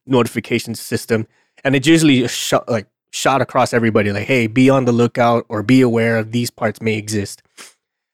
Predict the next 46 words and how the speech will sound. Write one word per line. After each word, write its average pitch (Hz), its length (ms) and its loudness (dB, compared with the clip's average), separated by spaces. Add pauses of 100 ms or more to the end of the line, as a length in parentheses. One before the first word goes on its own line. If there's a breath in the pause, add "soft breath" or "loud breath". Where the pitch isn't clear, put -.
(280)
And 110 400 2 (320)
they 131 120 0
treat 135 260 2
it 127 100 4
as 123 180 4
any 127 260 4
other 131 240 4
part 123 280 0
that 104 180 0
broke. 113 240 2
They 104 400 -2 (240)
take 117 200 -2
it 113 100 0
out 127 340 4
or 104 100 -10
they 104 160 -4
isolate 127 540 2
it. 127 160 6
They 113 80 0
make 110 240 0
sure 117 240 2
that 110 240 2
they 113 120 0
don't 110 220 -2
accidentally 117 400 2
mix 120 240 0
it 117 80 -2
into 123 220 4
other 127 200 4
stuff. 120 440 0 (440)
They 101 120 -4
tag 127 320 0
it, 120 100 2
flag 117 320 0
it, 117 160 0
whatever 120 280 4
the 113 80 0
case - 260 -2
may 113 80 4
be, 107 220 2
so 104 400 0 (200)
it 107 140 -2
doesn't 117 440 2 (680)
accidentally 120 480 0
get 107 200 2
used. 107 440 0